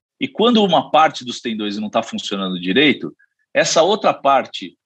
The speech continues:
que tá funcionando, ela começa a trabalhar diferente pra tentar suprir aquela que não tá funcionando. E aí depois ela melhora, mas aí fica uma informação no nosso cérebro daquele modelo errôneo, né, que aconteceu por conta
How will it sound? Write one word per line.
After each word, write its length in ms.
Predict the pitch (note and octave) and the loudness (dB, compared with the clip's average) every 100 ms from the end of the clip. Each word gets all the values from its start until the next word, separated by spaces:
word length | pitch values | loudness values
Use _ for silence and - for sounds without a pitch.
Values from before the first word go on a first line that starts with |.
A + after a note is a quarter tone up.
| _ _ - | _ _ -12
que 100 | A#2 | -2
tá 180 | C#3 | 0
funcionando, 800 | C3 C3+ A#2+ A2 A2 D#3+ C3 F#2+ | 0 -8 -8 -6 -2 -2 -2 -2
ela 140 | A#2+ D#3 | -2 -2
começa 360 | D#3+ E3+ - | -2 -4 -4
a 40 | D#3+ | -2
trabalhar 360 | E3 D#3+ D#3+ | 0 2 0
diferente 520 | E3 - F3+ F3 E3+ | -4 -4 -2 -4 -6
pra 100 | - | -8
tentar 320 | - C#3 C3+ D3 | -6 -6 -4 -4
suprir 600 | - D#3+ - D3 F3 F3 _ _ | -4 -8 -2 -2 -2 -10 _ _
aquela 380 | - B2+ D3 D#3 | -6 -4 0 0
que 120 | D#3 | -2
não 160 | C#3 C3 | -4 -4
tá 140 | A#2+ | -4
funcionando. 580 | - A#2 - G#2 D#2 C#2+ _ _ - | -4 -8 -10 -10 -12 -14 _ _ -8
E 120 | C#3 | -2
aí 120 | G#3 | 0
depois 360 | F3 F3 D#3 C3+ | 0 0 2 4
ela 120 | C3+ | 2
melhora, 380 | C3 B2+ F#3 D3+ | 2 2 2 2
mas 260 | C#3 D3+ D#3+ | -2 -2 -2
aí 340 | D#3 G3 - | -2 -4 -12
fica 380 | - - A3+ - | -14 -8 -8 -6
uma 100 | D#3+ | -6
informação 640 | C#3+ C#3+ B2+ A2+ - G2+ | -6 -4 -2 -2 -4 -10
no 60 | G2+ | -6
nosso 340 | G2 G2 - - | -6 -6 -8 -4
cérebro 540 | D3+ D3+ G2 E2+ - | 0 2 0 -4 -8
daquele 340 | C3 C3 - E3 | -6 -2 -2 -2
modelo 540 | D#3 D#3 F3 E3+ - | 0 -2 -2 -6 -6
errôneo, 640 | C#3+ C3+ C3 D3 G#3 C#3 | -4 -4 -2 -2 -2 -4
né, 300 | A#2 E3 F#3+ - | -4 -4 -6 -8
que 140 | D3 | -8
aconteceu 680 | - D3 B2 D3 - D3 D#3+ | -6 -10 -4 -4 -2 -4 -4
por 260 | G3+ E3 | -6 -8
conta 680 | - D3 E3+ E3+ E3+ G#3 | -4 -4 -4 -8 -4 -4